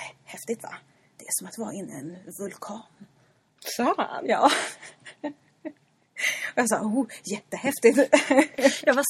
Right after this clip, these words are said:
Speaker 2: svarar man då?
Speaker 1: Ja, men då måste
Speaker 2: Ja,
Speaker 1: man ju svara,
Speaker 2: eh,
Speaker 1: "Ja, det är, mm, det är stort."
Speaker 2: Har inte han kallat dig klyktattare en gång?
Speaker 1: Jo, visst.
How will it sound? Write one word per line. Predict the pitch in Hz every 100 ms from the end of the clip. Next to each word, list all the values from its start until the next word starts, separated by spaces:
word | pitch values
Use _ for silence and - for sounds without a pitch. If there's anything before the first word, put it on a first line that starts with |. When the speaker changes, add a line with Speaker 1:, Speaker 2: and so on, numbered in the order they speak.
| -
Speaker 2:
svarar | 294 254 247
man | 247 226
då? | 247
Speaker 1:
Ja, | 320 180
men | 277 220
då |
måste | 247 240
Speaker 2:
Ja, | 233 220
Speaker 1:
man | 208
ju | 202
svara, | 202 196
Speaker 2:
eh, | 196
Speaker 1:
"Ja, | 185 185
det | 214 -
är, | -
mm, | 180 180 277 _ _ _
det | -
är |
stort." | 226 269 214 -
Speaker 2:
Har | - 220
inte | 359 311
han | 240
kallat | 233 233 202
dig | 185
klyktattare | - 254 220 - - - 202
en | 202
gång? | - 254 -
Speaker 1:
Jo, | 233 285 330
visst. | 359 - - - - -